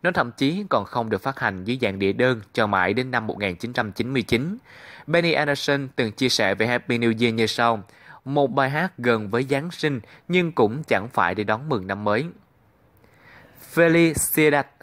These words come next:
là phiên bản tiếng Tây Ban Nha của ca khúc. Phiên bản này từng đứng hạng năm trong bảng xếp hạng của Argentina.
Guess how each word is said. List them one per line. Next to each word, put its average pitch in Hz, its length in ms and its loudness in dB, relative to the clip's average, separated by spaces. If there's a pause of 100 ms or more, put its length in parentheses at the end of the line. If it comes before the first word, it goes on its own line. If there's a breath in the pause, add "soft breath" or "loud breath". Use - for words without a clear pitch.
(140)
là 117 220 0
phiên 127 340 -2
bản 104 240 0
tiếng 135 240 -4
Tây 143 120 0
Ban 117 200 -4
Nha 110 220 0
của 117 140 -4
ca 117 120 0
khúc. 180 300 -4 (420 soft breath)
Phiên 185 120 2
bản 156 160 0
này 143 220 2
từng 127 380 -2
đứng 147 160 -2
hạng 110 280 -4
năm 117 260 -2
trong 113 140 0
bảng 98 160 0
xếp 175 220 -6
hạng 95 340 -4
của 92 200 0
Argentina. 107 800 -2